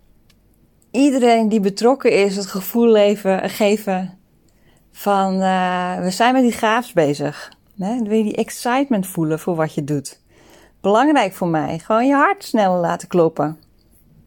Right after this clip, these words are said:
En dat je trots bent op wat je gaat doen en wat je neer gaat zetten. En, ehm,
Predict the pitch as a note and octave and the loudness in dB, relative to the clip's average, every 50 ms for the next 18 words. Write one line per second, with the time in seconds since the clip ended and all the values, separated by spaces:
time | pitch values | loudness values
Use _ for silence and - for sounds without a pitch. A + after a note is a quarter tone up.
0 | _ _ _ _ _ _ _ _ _ _ _ - - F#3+ G3+ G#3 G#3+ - - A#3 | _ _ _ _ _ _ _ _ _ _ _ -10 -6 -6 -6 -6 -6 -8 -4 -2
1 | A3+ G#3+ G#3 - - D#3 D3 D3+ D#3 C#3+ D3+ D3 D3 - D3+ - D3 D3+ C3+ D3 | -2 -2 -2 -2 -4 -4 -4 -4 -6 -4 -4 -4 -4 -6 -8 -8 -8 -6 -4 -4
2 | C#3+ D3 C#3+ C#3+ C#3 C#3+ C#3 - D3+ D3 C#3+ C#3 C#3 C#3 - - - - - C#3 | -2 -2 -2 -2 -2 -4 -4 -4 -4 -2 -2 -2 -4 -6 -8 -12 -12 -8 -10 -10
3 | - - - D#3 - _ _ _ - - - - - - _ _ G3+ A3 A3 A3 | -10 -10 -16 -20 -20 _ _ _ -20 -20 -20 -20 -20 -20 _ _ 2 4 4 4
4 | A3 G#3+ G3+ - - - F#3+ G3 F#3 F#3 F#3+ F#3+ F#3 F#3 F#3 | 2 -2 -6 -6 -4 -2 -2 0 0 0 -2 -2 -2 -4 -4